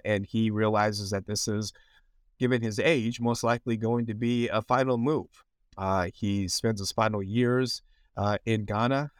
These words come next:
uh, and dies, uh, peacefully in his sleep, uh, the, uh,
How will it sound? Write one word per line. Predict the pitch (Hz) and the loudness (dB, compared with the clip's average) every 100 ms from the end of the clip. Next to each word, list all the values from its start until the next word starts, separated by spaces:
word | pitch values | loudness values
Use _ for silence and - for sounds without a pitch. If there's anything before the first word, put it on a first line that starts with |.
| - | -8
uh, | 98 95 - _ | -2 -2 -4 _
and | 110 113 113 110 107 - | 0 2 2 -2 -8 -8
dies, | 104 110 110 110 107 - - | 0 4 4 2 -2 -6 -4
uh, | 98 101 95 92 _ | 0 0 0 -4 _
peacefully | - 131 - 113 98 | -4 -2 0 0 2
in | 113 | 0
his | 110 | 0
sleep, | - 135 - - - | 0 0 -2 -16 -6
uh, | 95 90 | -2 0
the, | 107 92 95 - _ _ _ | 2 2 2 -2 _ _ _
uh, | - | -16